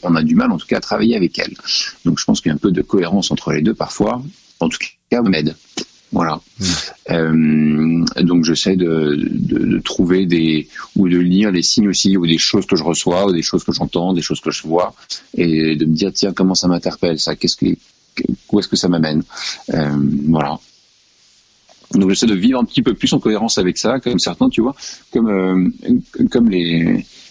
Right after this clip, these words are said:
Speaker 1: des fonctions, euh, alors je pense à des brasseurs, je pense à des personnes, euh, dans l'agriculture de manière générale et vaste, je pense à des brasseurs, à des viticoles,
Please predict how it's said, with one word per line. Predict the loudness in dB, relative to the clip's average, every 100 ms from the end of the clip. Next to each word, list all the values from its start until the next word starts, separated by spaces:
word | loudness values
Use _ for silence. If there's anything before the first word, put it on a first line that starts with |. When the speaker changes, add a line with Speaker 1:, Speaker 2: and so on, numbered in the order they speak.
| 0
Speaker 1:
des | 2 4
fonctions, | 2 2 2 4
euh, | 2 2 2 2 2 0
alors | -2
je | 0
pense | 0 0
à |
des | 0
brasseurs, | 0 0 -2 0 -2
je |
pense | -2 -2
à |
des | 0
personnes, | 0 -2 0 0
euh, | 2 0 0
dans | 0
l'agriculture | 0 -2 -2 -2 0 2
de | 2
manière | 2 0
générale | 0 0 0 -2 -2 -4 -10 -8 -2
et | 0
vaste, | 2 0 0 -4
je | -2
pense | -2 0
à | 0
des | 2
brasseurs, | 0 -2 0 0 0 0
à | 0
des | 0
viticoles, | -2 -4 -2 0 0 -2